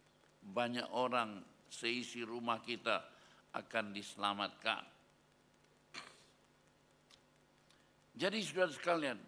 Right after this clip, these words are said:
terus kerjakan keselamatan itu.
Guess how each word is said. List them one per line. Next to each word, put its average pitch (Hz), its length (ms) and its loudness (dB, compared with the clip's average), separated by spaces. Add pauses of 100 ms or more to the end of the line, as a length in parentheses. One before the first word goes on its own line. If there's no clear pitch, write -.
(320)
terus 160 480 2
kerjakan 135 680 0
keselamatan 123 800 0
itu. 113 300 -6